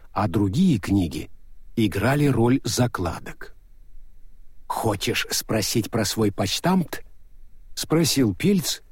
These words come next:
когда Мокриц устроился на стуле, кропотливо собранном из томов с первого по сорок первый синонимов к слову «парусина». «Да», —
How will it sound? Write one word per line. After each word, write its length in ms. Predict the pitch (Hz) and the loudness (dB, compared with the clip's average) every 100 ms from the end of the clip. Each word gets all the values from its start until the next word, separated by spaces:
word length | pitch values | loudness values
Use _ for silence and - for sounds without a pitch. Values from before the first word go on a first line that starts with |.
| - - | -18 -8
когда 340 | - 135 113 131 | -2 0 4 4
Мокриц 560 | 131 175 135 143 - - | 6 4 4 2 2 0
устроился 680 | 127 - 139 143 127 - | -2 2 4 4 4 4
на 120 | 127 123 | 4 4
стуле, 520 | - - 202 139 101 - - - - | 2 4 6 6 2 -4 -14 -12 -2
кропотливо 600 | 143 147 147 160 165 147 | 0 2 2 4 4 4
собранном 580 | - 170 147 156 147 | 4 2 4 6 4
из 260 | 147 147 - | 4 2 2
томов 460 | - 123 151 151 - - - | 2 4 6 4 0 -16 -8
с 200 | - - | -4 -2
первого 420 | - 180 160 143 | 4 6 6 4
по 140 | 120 | 4
сорок 340 | 135 147 139 - | 2 4 2 4
первый 460 | 185 185 151 117 - - | 4 6 6 4 0 -12
синонимов 760 | - - 151 151 170 165 160 - | -6 2 6 6 8 6 6 2
к 80 | - | -2
слову 480 | - 127 151 147 131 | 0 4 6 6 4
«парусина». 680 | 151 160 - 104 85 - - - - - - - - - - - - - - | 4 4 2 0 -2 -4 -8 -14 -18 -18 -18 -18 -16 -16 -18 -18 -18 -18 -6
«Да», — 460 | 127 170 139 139 | 2 4 4 4